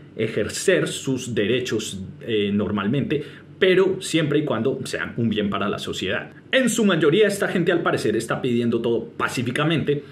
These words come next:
Bueno, resulta que los representantes de estos otros grupos de personas que están llegando masivamente a esos nuevos países no están de acuerdo con la gente que salió a pedir esto.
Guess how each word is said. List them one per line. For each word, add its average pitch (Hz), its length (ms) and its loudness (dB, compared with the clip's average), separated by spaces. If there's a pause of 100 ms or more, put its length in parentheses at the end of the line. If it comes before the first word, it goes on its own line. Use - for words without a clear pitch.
(240)
Bueno, 190 160 6
resulta 147 460 2
que 233 180 4
los 170 400 2
representantes 156 880 2
de 190 200 2
estos - 560 0 (100)
otros 190 560 4
grupos 180 340 2
de 185 80 4
personas 117 420 -2
que 151 100 -2
están 104 340 -2
llegando 123 320 0
masivamente 104 720 -4
a 110 80 -2
esos 143 200 0
nuevos 151 360 2
países 135 580 -2 (580)
no 180 180 4
están 233 260 2
de 214 60 4
acuerdo 208 320 6
con 190 140 4
la 139 80 2
gente 147 340 0
que 165 240 0
salió 120 500 0
a 107 80 -6
pedir 101 340 0
esto. - 300 -6